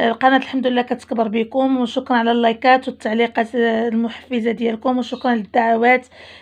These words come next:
ديالكم. آه، آه، آه، الله يجازيكم بخير. اليوم إن شاء الله، آه، فيديو مخصص لتلاميذ السنة الثانية من التعليم الابتدائي، كراسة في رحاب اللغة العربية.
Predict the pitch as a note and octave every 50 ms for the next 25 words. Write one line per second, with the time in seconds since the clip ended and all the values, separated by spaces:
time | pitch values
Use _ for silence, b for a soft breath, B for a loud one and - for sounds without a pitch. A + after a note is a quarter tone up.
0 | B B A#3+ G3 A3+ B3+ B3 A#3 A3+ - C4 B3 B3+ B3+ B3+ C4 A#3+ A3+ A3+ A3+
1 | A#3 A#3 A#3 - - _ b b b b b b b b b b - - - -
2 | A3+ A3+ A3+ A3 A3 A3 A3+ A#3 - - - - - - F#4+ - - - - -
3 | A#3+ A3 G#3+ A3 G#3+ A3 B3 C4+ C4 A3+ C4 A3 A#3 B3 B3 B3+ A3+ G#3+ G3+ A3+
4 | G#3+ G#3 - A#3+ B3+ C4+ C4+ C4+ C4+ _ _ _ _ _ _ _ b b b b
5 | b b b b b b b b b _ _ _ _ _ _ _ _ _ _ _
6 | _ _ - - - C#4 B3+ C4+ C4 B3+ B3+ B3 B3 A#3+ - C4 - A#3 A#3+ A#3+
7 | B3 B3 C4 C#4 C4+ C4 B3+ B3 A#3 A#3 G#3 G#3+ C4 A#3 G#3 A3+ A#3+ B3 B3+ B3+
8 | B3+ - - B3 A#3+ - C#4 B3+ C4+ C4 A#3+ A#3+ - A#3 A#3 A#3+ A#3+ A#3+ A#3 A#3
9 | - A3 - - B3+ A#3 A#3 B3 - B3 A#3+ - - B3 A#3+ A#3 A#3 A#3 A3+ A3+
10 | A#3 A3+ A3+ A3 - - A3 A3 A3 G#3+ G#3+ - B3 G#3 C#4 B3 - - D4 D#4+
11 | E4 B B B B B B B - B3 B3 B3+ B3 A#3+ - B3 A3+ - - -
12 | - C4 A#3+ A#3+ A#3 - B3+ A#3+ A#3 A3+ - - B3 A#3+ B3 A#3+ A3 A#3 A#3 B3
13 | - - A#3 G#3+ G#3+ G#3+ A3 G#3+ G#3 A#3 A3+ A#3+ C#4 E4+ F#4